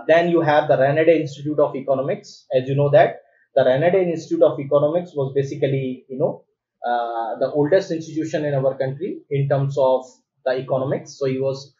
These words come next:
also instrumental in the foundation of the Ranade Institution of Economics. Okay. And ultimately, as you know that the Mahatma Gandhi also written in his bio-, autobiography that, you know,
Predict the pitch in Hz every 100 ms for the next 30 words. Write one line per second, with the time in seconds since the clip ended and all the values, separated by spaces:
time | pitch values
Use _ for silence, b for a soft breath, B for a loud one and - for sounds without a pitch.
0 | b b 151 175 170 160 156 165 - 143
1 | 170 156 147 151 143 139 135 131 143 139
2 | 135 147 160 131 123 135 139 127 117 120
3 | - 143 247 - _ _ _ _ - 127
4 | 120 98 - - _ _ _ b b 117
5 | 117 123 - - _ - 131 135 147 143
6 | 170 170 170 139 151 156 156 151 208 -
7 | _ _ - 131 131 139 185 170 156 156
8 | 170 147 196 - 135 131 131 - _ -
9 | 151 147 175 175 160 147 139 123 123 143
10 | 147 - 139 135 139 139 143 147 147 160
11 | 127 139 196 - _ _ b b 127 175
12 | -